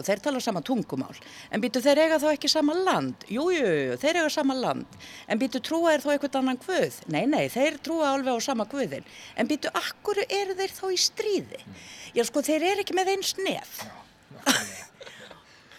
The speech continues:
Speaker 2: Það er þetta bernska sjónarhorn sem hann nýtir sér svo vel, söguhetjan Gabriel eða Gabi, hann er þarna tíu ára gamall í,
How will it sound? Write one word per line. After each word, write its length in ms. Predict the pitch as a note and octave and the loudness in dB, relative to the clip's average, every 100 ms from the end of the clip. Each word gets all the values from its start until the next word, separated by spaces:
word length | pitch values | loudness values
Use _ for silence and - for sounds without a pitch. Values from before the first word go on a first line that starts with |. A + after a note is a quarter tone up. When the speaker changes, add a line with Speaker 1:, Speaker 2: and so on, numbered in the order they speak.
| - - - | -20 -20 -14
Speaker 2:
Það 120 | - | 0
er 60 | C#3 | 0
þetta 160 | C#3 C3+ | 2 4
bernska 440 | C3 D3+ F#3 - D#3+ | 6 6 4 0 0
sjónarhorn 480 | C3+ E3 E3 C3 C3 | 4 4 6 4 2
sem 180 | - A#2+ | 0 0
hann 80 | A#2 | 0
nýtir 280 | B2 B2 A2+ | 0 -2 -2
sér 220 | A#2 G#2+ | 0 0
svo 240 | F#2+ A#2+ A2 G#2+ - - - - | 0 0 2 0 -4 -20 -18 -4
vel, 400 | A2 B2 G#2 G2 G2 F#2 | 6 8 6 2 -2 0
söguhetjan 640 | B2+ A2+ A#2 A2 A2+ G#2+ - | 0 2 0 0 -2 -2 0
Gabriel 480 | A2+ G#2+ A2 A2 G#2 | -2 0 -4 -2 -2
eða 120 | G2+ | -2
Gabi, 300 | A2+ G#2+ A2+ | -2 -2 -2
hann 140 | G#2 G#2 | -4 -6
er 80 | G2+ | -6
þarna 220 | G#2 G#2 G2 - - - - | -6 -8 -8 -20 -20 -20 -20
tíu 280 | - B2+ B2 | -6 0 4
ára 140 | A#2+ A#2 | 4 2
gamall 320 | B2 B2+ A#2+ | 0 0 0
í, 400 | A#2+ A#2+ A#2 | 0 0 0